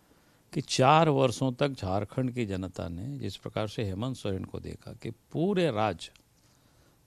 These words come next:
दलालों के हाथों सौंप दिया था, बिचौलियों के हाथों सौंप दिया था, गुंडों के हाथों सौंप दिया था। अरे, ये लोग सब कुछ लूटने में लोग लूटते रहे, लुटाते रहे, चाहे नदी के बालू हो, चाहे पत्थर हो, चाहे कोयला हो, जमीन हो,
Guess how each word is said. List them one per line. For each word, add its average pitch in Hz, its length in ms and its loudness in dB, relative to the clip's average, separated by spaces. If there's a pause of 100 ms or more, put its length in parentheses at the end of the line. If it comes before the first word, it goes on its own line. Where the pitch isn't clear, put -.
दलालों 101 480 0
के 107 140 -4
हाथों 101 300 -4
सौंप 98 260 -8
दिया 95 260 -6
था, 95 200 -10
बिचौलियों 98 520 -4
के 104 140 -6
हाथों 98 300 -6
सौंप 95 280 -8
दिया 95 200 -8
था, 104 180 -6
गुंडों 87 360 -6
के 104 120 -8
हाथों 98 280 -8
सौंप 98 260 -12 (100)
दिया - 180 -8
था। - 260 -14 (1300)
अरे, 143 200 6
ये 156 100 8
लोग 165 180 4
सब 151 280 4
कुछ 165 220 2
लूटने 139 460 4
में 139 140 6
लोग 127 220 4
लूटते 113 460 4
रहे, 117 280 4
लुटाते 95 500 0
रहे, 80 240 -10
चाहे 90 240 -8
नदी 92 300 -4
के 92 180 -8
बालू 90 360 -6
हो, 90 200 -6
चाहे 85 260 -10
पत्थर 92 440 -8
हो, 90 200 -6
चाहे 85 240 -12
कोयला 98 380 -4
हो, 90 340 -4
जमीन 92 520 -8
हो, 95 300 -14